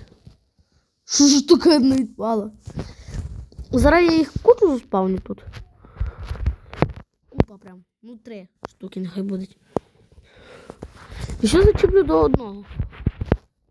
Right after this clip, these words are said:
І ще. Опа. Чекай.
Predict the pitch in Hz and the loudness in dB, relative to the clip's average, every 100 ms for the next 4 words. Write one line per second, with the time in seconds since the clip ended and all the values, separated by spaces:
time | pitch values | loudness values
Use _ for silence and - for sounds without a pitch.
0 | _ 233 - _ _ _ 247 - _ 240 | _ -20 -20 _ _ _ -20 -20 _ -16
1 | - - - _ - - - - - - | -10 -10 -12 _ -14 -14 -8 -2 -2 -4
2 | - - - - - 285 | -10 -8 -6 -4 -2 -2